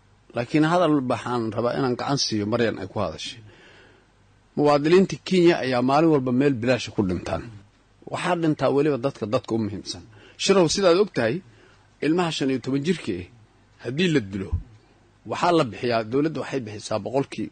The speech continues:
boqolkii boqol bay bixisaa. Cusmaan Ibraahim maanta haddii la dilana boqolkii labaatan baa la bixiyaa.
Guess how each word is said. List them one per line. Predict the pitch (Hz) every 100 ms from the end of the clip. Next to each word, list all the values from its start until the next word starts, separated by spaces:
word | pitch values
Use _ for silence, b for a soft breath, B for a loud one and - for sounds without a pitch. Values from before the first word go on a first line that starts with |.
| -
boqolkii | 110 123 -
boqol | 98 101 104
bay | 92
bixisaa. | 71 - - 92 - - _ - -
Cusmaan | - - 170 165
Ibraahim | 147 139 131
maanta | 147 127
haddii | 113 131
la | 120
dilana | 104 117 113
boqolkii | 101 117 113 104
labaatan | 92 101 110
baa | 90
la | 90
bixiyaa. | - - - 92